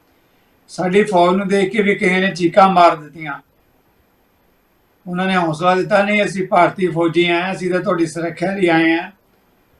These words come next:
ਸਾਡੇ ਤੋਂ ਡਰਨ ਦੀ ਲੋੜ ਨਹੀਂ, ਅਸੀਂ ਆ ਗਏ ਹਾਂ, ਹਿਫਾਜ਼ਤ ਹੈ।" ਜੋ ਕੁਝ ਵਾਪਰਿਆ, ਬਹੁਤ ਮਾੜਾ ਵਾਪਰਿਆ ਹੈ।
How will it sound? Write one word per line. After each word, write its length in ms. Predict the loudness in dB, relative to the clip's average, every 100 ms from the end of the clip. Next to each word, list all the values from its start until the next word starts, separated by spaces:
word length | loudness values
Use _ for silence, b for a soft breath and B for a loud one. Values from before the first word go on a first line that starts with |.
| _ _
ਸਾਡੇ 360 | -8 -4 0
ਤੋਂ 120 | 0 2
ਡਰਨ 320 | 4 4 2
ਦੀ 120 | 2
ਲੋੜ 260 | 2 0 -2
ਨਹੀਂ, 160 | -2
ਅਸੀਂ 200 | -2 2
ਆ 200 | 6 6
ਗਏ 160 | 6 0
ਹਾਂ, 220 | -2 -4
ਹਿਫਾਜ਼ਤ 460 | -4 -4 -4 -2 -2
ਹੈ।" 80 |
ਜੋ 220 | -2 -4 -4
ਕੁਝ 200 | -8 -2
ਵਾਪਰਿਆ, 360 | -2 -2 -8
ਬਹੁਤ 220 | -6 -8
ਮਾੜਾ 300 | -4 0 0
ਵਾਪਰਿਆ 360 | 0 -2 -4 -16
ਹੈ। 180 | -18